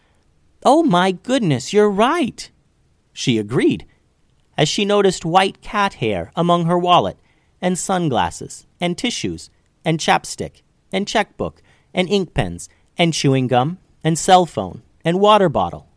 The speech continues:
and notebook, and stress ball, and sunscreen, and coffee shop rewards cards,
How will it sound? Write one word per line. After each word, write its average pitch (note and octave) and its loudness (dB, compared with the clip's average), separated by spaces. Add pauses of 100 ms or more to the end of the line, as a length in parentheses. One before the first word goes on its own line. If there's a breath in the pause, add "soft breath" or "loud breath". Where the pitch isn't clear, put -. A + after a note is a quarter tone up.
and C#3+ 0
notebook, A#2+ -2 (200)
and G3+ -2
stress - -4
ball, G2 -2 (140)
and F3 -2
sunscreen, E3 -4 (300)
and F#3+ -2
coffee F#3 0
shop F3 -2
rewards F#3 2
cards, - -10